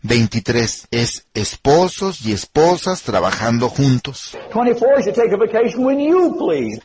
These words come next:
Speaker 1: Veinticuatro te vas de vacaciones cuando tú quieras.
Speaker 2: Not when the company pleases.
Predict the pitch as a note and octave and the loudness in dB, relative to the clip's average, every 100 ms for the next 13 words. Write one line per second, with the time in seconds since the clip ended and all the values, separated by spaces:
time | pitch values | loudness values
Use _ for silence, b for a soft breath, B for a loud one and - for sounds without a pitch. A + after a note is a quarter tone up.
0 | - A#2 G#2+ A2+ - B2 G#2+ - E2+ - | -2 0 2 -2 0 2 2 -4 -12 -14
1 | B B - A#2+ A2 G#2 G#2+ B2 C3+ C#3+ | B B 0 2 4 2 0 0 -2 -2
2 | D3+ - B2+ A#2 C#3 - G2+ F#2 - B2 | -4 -2 0 0 -2 -2 -2 -2 -4 -6
3 | G#3+ C4 F#3+ - - - _ - F3+ F3+ | -6 -4 -6 -10 -14 -18 _ -2 -2 0
4 | F#3+ G3+ F#3 D#3+ B2 G#2+ - A2+ E2+ D#2 | -2 -2 -2 -4 -4 -8 -6 -6 -6 -12
5 | D2+ - | -18 -20